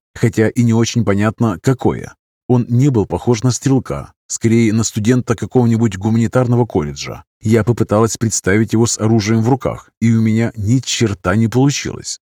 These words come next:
Куда больше ему пошли бы длинные волосы и гитара. «Стивен полетит с нами», — сказал Грег, когда минивэн пришел в движение.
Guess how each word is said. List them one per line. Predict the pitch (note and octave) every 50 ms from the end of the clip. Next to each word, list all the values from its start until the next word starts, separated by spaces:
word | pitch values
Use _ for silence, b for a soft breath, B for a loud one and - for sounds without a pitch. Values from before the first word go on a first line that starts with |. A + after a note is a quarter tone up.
| _ _ _
Куда | - B2+ A#2 A#2+ A2+
больше | F2 D#2+ E2+ F2+ - - G#2
ему | G#2 G#2+ G#2+
пошли | - A2+ - - - A2
бы | G#2+ A2 A2
длинные | G2 F#2+ G#2+ B2 B2+ A#2+ A2 G#2+ G2
волосы | E2+ C#2+ E2 F2+ F#2 F#2+ F#2 - A#2
и | - A2 A#2
гитара. | A2+ B2+ A#2 - F2 D#2 C#2+ D2 - - _ _ _ _ _ _ _ _
«Стивен | - - - - A2 A#2 B2 C3+ D3+ D3 C3
полетит | - C3 A#2+ A#2 - - C3+ B2+
с | - - -
нами», — | B2 A#2 A2+ A2 G#2 F#2+ - _
сказал | - - - B2 G#2+ A#2 A#2+ A#2 A2
Грег, | F2+ - F2 F#2 F#2+ - -
когда | - A#2 A2 A2 A#2 A#2
минивэн | A2+ A2+ G#2+ G2+ F#2 D#2 F#2 G#2 A2
пришел | - - A#2 - - A#2+ G#2+ G2
в |
движение. | F#2 G2+ A#2+ A2 G2 E2 C2 A#1+ G1+ - -